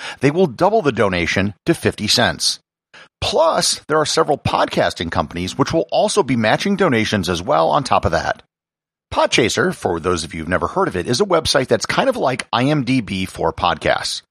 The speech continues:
It's a database of podcasts as well as the people who work on them. If you have left me a review before on some other platform, you can still leave a review over on Podchaser.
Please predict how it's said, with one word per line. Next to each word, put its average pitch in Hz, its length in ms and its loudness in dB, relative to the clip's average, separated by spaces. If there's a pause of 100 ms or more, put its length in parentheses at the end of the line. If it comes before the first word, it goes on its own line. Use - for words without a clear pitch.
(240)
It's - 160 -2
a 98 60 -2
database 143 480 2
of - 80 -6
podcasts 165 640 0
as 127 120 -2
well 104 160 2
as 101 100 -2
the 104 60 -4
people 98 340 -4
who 95 100 -8
work 87 280 0
on 58 140 0
them. 58 240 -8 (840)
If 175 180 0
you 220 160 0
have 330 140 2
left - 240 0
me 151 140 2
a 147 40 4
review 120 400 2
before 98 540 0
on 85 120 0
some 90 220 0
other 120 160 2
platform, 76 640 -2 (100)
you 98 120 -12
can 87 160 -6
still 127 320 2
leave 117 200 4
a 135 60 2
review 101 380 0
over 85 200 0
on 98 140 4
Podchaser. - 640 -2